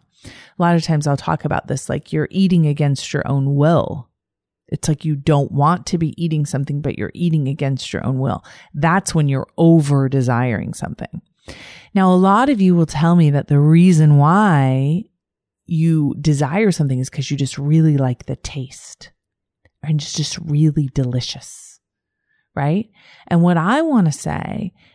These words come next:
is that that's never the case, right? Because wanting to eat is a very natural thing. Wanting to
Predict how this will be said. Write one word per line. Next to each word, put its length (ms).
is 340
that 640
that's 300
never 420
the 120
case, 500
right? 320
Because 500
wanting 680
to 300
eat 440
is 160
a 40
very 300
natural 460
thing. 420
Wanting 380
to 140